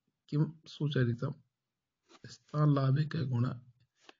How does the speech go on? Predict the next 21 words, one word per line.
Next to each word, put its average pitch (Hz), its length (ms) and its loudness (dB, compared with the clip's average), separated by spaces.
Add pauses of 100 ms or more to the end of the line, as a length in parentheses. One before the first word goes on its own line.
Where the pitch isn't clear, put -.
(240)
ई 165 120 6
वैष्णव 143 380 4
प्रसारित - 840 -2
करे - 320 0
काल 131 320 -4
दूरा 131 340 2
प्रति। 143 280 -2 (4000)
और 131 180 6
देखो 113 460 0 (160)
एकमात्र 151 640 4 (120)
आकाश 135 420 2
में 160 80 6
उड़ने 156 200 6
वाले 143 140 4
पक्षी 143 300 4
भी 147 160 6
आपत्ति 139 480 -2
को 135 140 -4
प्राप्त 139 300 0
होते 151 240 -6
हैं। - 280 -8